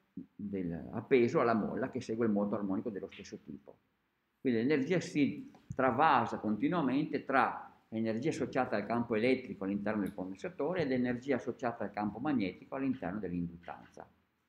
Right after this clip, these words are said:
Le due, tra le due oscillano. Chiaramente se il circuito è ideale, quindi non c'è resistenza, il totale dell'energia si mantiene, si conserva.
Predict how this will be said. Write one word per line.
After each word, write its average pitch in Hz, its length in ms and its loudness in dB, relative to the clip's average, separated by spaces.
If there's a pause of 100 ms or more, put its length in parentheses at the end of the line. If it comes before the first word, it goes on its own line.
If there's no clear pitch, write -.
(460)
Le 113 200 2
due, 120 520 2
tra 104 100 -2
le 101 80 0
due 117 180 2
oscillano. 110 880 -2 (300)
Chiaramente 135 580 2
se - 640 2 (540)
il - 100 -12
circuito 117 460 2
è 101 40 4
ideale, 113 540 4
quindi 107 280 2
non 127 220 4
c'è 113 120 0
resistenza, 107 880 -2 (200)
il 113 160 -2
totale 123 360 2
dell'energia 107 440 2
si - 160 -6
mantiene, 95 500 -4
si - 160 -20
conserva. - 720 -10